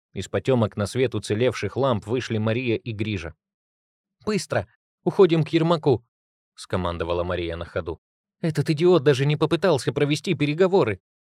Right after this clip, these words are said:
В голосе Марии слышались нотки злости и раздражения. Мы вернулись в деревянный коридор, где дежурила стража, и быстро поднялись по полуразрушенной винтовой лестнице наверх.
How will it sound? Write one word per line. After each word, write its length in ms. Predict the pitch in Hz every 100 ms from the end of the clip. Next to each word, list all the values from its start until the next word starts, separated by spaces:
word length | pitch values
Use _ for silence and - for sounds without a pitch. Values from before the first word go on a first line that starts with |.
| _ _ _ _
В 140 | 87
голосе 400 | 90 87 85 90
Марии 300 | 87 95 113
слышались 540 | - 110 - 95 95
нотки 280 | 107 104 -
злости 420 | 87 104 123 - 98
и 40 |
раздражения. 720 | 98 92 104 95 92 78 76 _ _ _ _ _ _
Мы 140 | 90 98
вернулись 460 | 117 147 143 110
в 40 | 98
деревянный 520 | 113 113 131 120 107
коридор, 420 | 110 107 131 113
где 160 | 95 101
дежурила 500 | 101 107 117 101 101
стража, 460 | - 107 92 80
и 60 | 82
быстро 380 | 92 135 - 107
поднялись 540 | 110 101 135 110 98
по 120 | 110
полуразрушенной 800 | 104 117 110 104 127 131 113 104
винтовой 440 | 95 104 107 123
лестнице 480 | 104 120 - 101 -
наверх. 480 | 98 92 95 - -